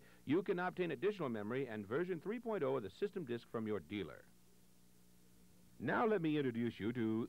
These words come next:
our students. They will be learning about the Apple computer along with you.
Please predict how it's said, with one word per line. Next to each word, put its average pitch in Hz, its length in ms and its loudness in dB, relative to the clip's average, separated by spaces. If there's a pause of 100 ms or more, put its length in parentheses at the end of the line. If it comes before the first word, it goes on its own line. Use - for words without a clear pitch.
our 123 180 2
students. - 400 -4 (320)
They 82 100 -8
will 123 120 -2
be 165 120 -2
learning 147 320 2
about 123 260 -2
the 113 160 -8
Apple 160 320 0
computer 131 400 2
along 180 480 0
with 190 160 2
you. 104 220 -4